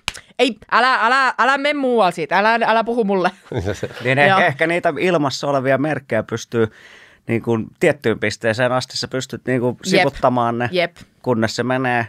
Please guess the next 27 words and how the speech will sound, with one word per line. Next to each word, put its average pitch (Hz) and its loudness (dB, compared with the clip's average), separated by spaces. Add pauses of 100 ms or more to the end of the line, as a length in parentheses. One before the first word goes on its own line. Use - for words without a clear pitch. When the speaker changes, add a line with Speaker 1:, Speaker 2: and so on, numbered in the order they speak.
Speaker 2:
se - -8
Speaker 1:
Juu. - -8
Speaker 2:
menee 117 4
pikkuhiljaa 131 0
Speaker 1:
Juu. 165 -2
Speaker 2:
pahemmaksi 110 0
ja 98 2
Speaker 1:
Jep. 170 -2 (420)
Et 180 -6
mä 190 4
olisin, 196 -2
mä 190 -2
olisin 185 -2
nähnyt 190 0
sen 180 -6
tilanteen 175 -2
näin, 170 2
että 160 -6
jos 196 -2
en 226 -2
mä 185 0
olisi 170 -2
nyt 175 -6
tohon 190 -2
tarttunut 160 0
ja 143 0
kuunnellut, 156 -4